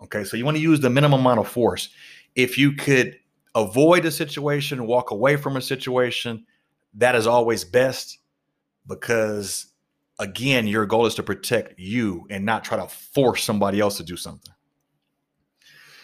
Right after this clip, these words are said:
Number two, which kinda ties into the first tip, is everything can't be non-negotiable.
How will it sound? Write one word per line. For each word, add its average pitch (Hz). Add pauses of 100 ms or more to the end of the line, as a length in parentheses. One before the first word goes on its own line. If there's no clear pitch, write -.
(280)
Number 170
two, 143 (540)
which 110
kinda 147
ties 139
into 120
the 104
first 135
tip, 110
is 107
everything 160
can't 143
be 127
non-negotiable. 107